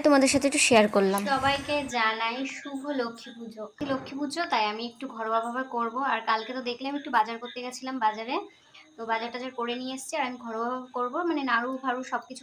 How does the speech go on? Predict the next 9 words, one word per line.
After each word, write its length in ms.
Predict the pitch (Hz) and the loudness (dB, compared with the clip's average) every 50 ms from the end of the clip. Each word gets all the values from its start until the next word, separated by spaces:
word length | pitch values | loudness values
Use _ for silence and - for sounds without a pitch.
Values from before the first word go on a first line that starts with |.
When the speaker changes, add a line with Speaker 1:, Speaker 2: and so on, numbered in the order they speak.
| - | -12
Speaker 2:
কিনে 180 | - 240 240 233 | -10 -8 -6 -6
নিয়ে 180 | 233 233 233 247 | -6 -6 -8 -8
এসেছি। 240 | 240 - - - 320 359 - - _ _ _ _ _ _ - | -10 -12 -8 -6 -6 -6 -8 -10 _ _ _ _ _ _ -8
গতবার 280 | 226 226 240 240 262 254 247 | -6 -4 -4 -2 -2 -2 -2
যেইভাবে 280 | 262 262 269 269 269 269 | -2 -2 -2 -2 -2 0
করেছিলাম 320 | 262 262 262 262 269 285 285 | 0 0 0 -2 -2 -2 -2
এবারও 300 | 269 240 240 240 240 247 | -2 -2 -2 -2 -4 -4
সেইভাবেই 480 | 240 - 247 233 226 240 233 233 247 240 - | -6 -6 -6 -6 -6 -6 -6 -6 -6 -6 -4
করব। 180 | 247 240 240 240 | -4 -4 -2 0